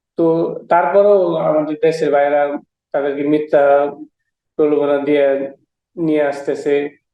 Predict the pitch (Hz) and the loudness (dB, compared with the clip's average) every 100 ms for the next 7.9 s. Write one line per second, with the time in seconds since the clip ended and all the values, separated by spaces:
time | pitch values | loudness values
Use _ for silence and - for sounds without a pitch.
0 | _ _ _ _ _ _ 147 147 156 151 | _ _ _ _ _ _ -2 0 2 2
1 | 156 165 165 180 175 190 185 185 190 190 | 2 0 0 -2 -2 -2 -2 -2 -4 -4
2 | 190 190 226 226 220 151 151 151 147 147 | -4 -2 -4 -2 -4 0 0 0 -2 -4
3 | - - _ _ _ _ _ 165 156 - | -8 -18 _ _ _ _ _ -6 -4 -2
4 | 147 143 143 139 139 139 139 135 135 _ | 0 0 0 -2 -4 -6 -4 -4 -4 _
5 | _ _ _ _ _ _ _ _ - 151 | _ _ _ _ _ _ _ _ -2 -2
6 | 143 - 151 143 156 147 147 143 147 143 | -2 0 0 4 4 6 4 2 2 2
7 | 139 139 151 147 151 151 147 139 139 | 0 0 2 2 2 0 -2 -2 -4